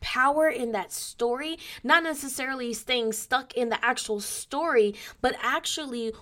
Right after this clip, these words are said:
what that story produced in you, the wisdom that it produced in you in order to take up the space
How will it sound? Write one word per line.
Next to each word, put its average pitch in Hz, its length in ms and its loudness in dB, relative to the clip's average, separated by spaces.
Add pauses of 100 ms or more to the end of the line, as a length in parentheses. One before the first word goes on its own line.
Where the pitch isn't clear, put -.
what 247 460 4
that 247 280 2
story 269 420 -6
produced 247 680 -4
in 220 200 0
you, 240 240 0
the 214 140 2
wisdom 208 880 2 (280)
that 247 200 8
it 285 120 -2
produced 254 720 -2
in 277 280 -2
you 240 400 -2
in 240 240 -4
order 285 340 -2
to 240 180 -4
take 269 340 -10
up 269 100 -14
the 233 100 -6
space - 640 -8